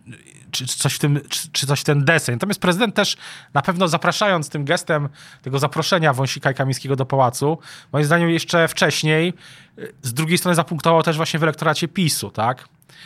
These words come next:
No bo, y, y, w ogóle plan był taki, co pisaliśmy w Rzeczpospolitej, że, że, że panowie mieli zostać, y, w pałacu aż do, y, do czwartku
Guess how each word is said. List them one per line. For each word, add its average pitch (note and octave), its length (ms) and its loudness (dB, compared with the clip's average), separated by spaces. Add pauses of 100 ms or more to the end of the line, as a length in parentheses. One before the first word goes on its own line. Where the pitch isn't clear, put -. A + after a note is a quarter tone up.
(380)
No A2+ 60 -4
bo, A#2 560 2
y, - 20 -6 (800)
y, G#2+ 40 -10
w A2+ 80 -8
ogóle C#3+ 160 0
plan E3 220 -2
był D3+ 120 0
taki, D3 320 -2
co C#3 120 -6
pisaliśmy C3 400 -6
w A#2+ 40 -6
Rzeczpospolitej, B2+ 720 -4 (480)
że, B2 160 -6
że, C#3+ 340 2
że C#3+ 180 -2
panowie D3 420 -2
mieli D3+ 200 0
zostać, C#3+ 440 -2
y, C#3 180 0
w C3 60 -12
pałacu C#3+ 420 0
aż C3 160 -4
do, C3+ 320 2 (680)
y, A#2+ 40 -4
do B2+ 80 -2
czwartku - 600 0